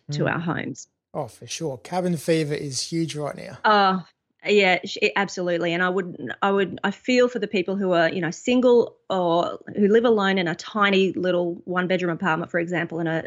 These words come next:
Speaker 1: are spending most of their time inside. Like, um, so there's that. I'm also, uh, eternally grateful for, well, about eighteen months ago, slightly longer,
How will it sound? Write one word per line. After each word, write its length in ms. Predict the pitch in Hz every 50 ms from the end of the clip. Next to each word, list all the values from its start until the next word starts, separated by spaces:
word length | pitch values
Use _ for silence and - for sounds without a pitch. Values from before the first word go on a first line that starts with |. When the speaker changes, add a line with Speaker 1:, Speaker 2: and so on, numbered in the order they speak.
| - -
Speaker 1:
are 80 | 160
spending 400 | 151 - - - 185 180 165 170
most 220 | 170 165 165 165 -
of 80 | 165
their 100 | 160 160
time 240 | 156 - 180 165 160
inside. 480 | 147 147 156 - - - - - - - -
Like, 100 | - - - - - - - - - - - - _ _ -
um, 480 | 196 202 208 202 196 202 196 190 - - _ -
so 400 | - - 262 240 233 233 233 226 - - -
there's 240 | 196 214 220 202 -
that. 260 | - 202 233 311 - -
I'm 140 | 240 240 -
also, 340 | - 262 277 277 - 294
uh, 640 | 262 254 247 240 240 233 226 - - - - - - - -
eternally 800 | 233 240 233 _ _ _ - - - 247 277 294 320 311 285
grateful 380 | 269 254 247 233 - - 247 233
for, 480 | 233 - 226 220 214 214 214 208 214 - - - _ _ -
well, 100 | 233 254 233
about 180 | - 285 330 415 494 - -
eighteen 360 | 262 240 214 233 220 196 190
months 260 | 175 175 185 - -
ago, 360 | 190 175 190 180 185 226 277 -
slightly 400 | - - - 214 190 180 - 190
longer, 420 | 180 175 170 175 175 175 180 208